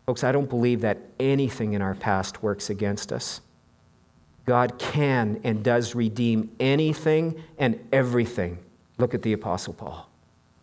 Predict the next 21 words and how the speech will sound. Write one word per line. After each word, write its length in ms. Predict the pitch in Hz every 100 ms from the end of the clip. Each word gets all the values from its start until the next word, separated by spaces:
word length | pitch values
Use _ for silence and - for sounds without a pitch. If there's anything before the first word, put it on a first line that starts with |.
| _ _ _ _ _ _ _ _ _ _ _ _ _ _ _ _ _ _ _ _ -
Not 160 | 127 127
all 220 | 123 147
things 300 | - 120 117
that 120 | 110
happen 320 | 107 107 123
to 120 | 110 117
us 140 | -
are 100 | 101
good, 300 | 98 123 123
but 200 | 113 -
God 220 | 117 113
works 640 | 107 104 117 143 - - -
for 240 | - 127
the 100 | 107
good 340 | 98 110 101
in 220 | - 110 107
all 200 | 104 98
things 500 | - 104 95 110 -
in 100 | 101
our 340 | 92 90 90
lives. 340 | 90 98 95